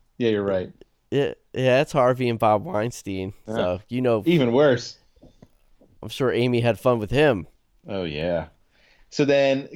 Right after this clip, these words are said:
Speaker 1: Christopher comes, he's like, you know, "What about my script?" And, uh, Joe,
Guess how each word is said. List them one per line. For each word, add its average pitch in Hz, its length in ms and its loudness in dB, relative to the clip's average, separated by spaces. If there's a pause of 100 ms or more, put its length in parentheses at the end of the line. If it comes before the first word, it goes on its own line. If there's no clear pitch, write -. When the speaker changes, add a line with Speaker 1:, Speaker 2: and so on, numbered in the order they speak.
Speaker 1:
Christopher 147 300 -2
comes, 131 400 -2
he's 117 180 -8
like, 113 380 -4
you 123 80 -6
know, 110 260 -6
"What 127 160 0
about 120 160 0
my 101 120 -6
script?" 151 680 2
And, 92 240 -8
uh, - 80 -18 (100)
Joe, 131 220 -2